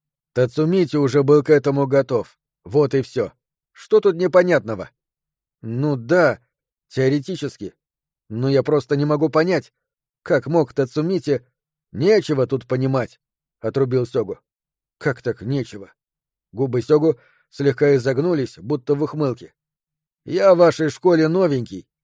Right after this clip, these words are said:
продолжил он, а потому особо много про тебя и твоих одноклассников не знаю. Но что ты сам знаешь про Тацумити? Может, у него в семье кто-то очень болен,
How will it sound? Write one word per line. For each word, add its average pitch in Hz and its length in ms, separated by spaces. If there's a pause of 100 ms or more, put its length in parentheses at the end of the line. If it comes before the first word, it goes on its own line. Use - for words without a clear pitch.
(240)
продолжил 127 580
он, 107 200 (480)
а 135 120
потому 208 400
особо 160 380
много 165 360
про 139 160
тебя 160 320
и 139 60
твоих 135 260
одноклассников 147 760
не 147 180
знаю. 139 380 (680)
Но 185 440
что 202 240
ты 208 140
сам 180 300
знаешь 151 320
про 156 160
Тацумити? 143 720 (580)
Может, 135 360 (440)
у - 60
него 143 260
в 120 60
семье 147 400
кто-то 143 280
очень 143 320
болен, 147 380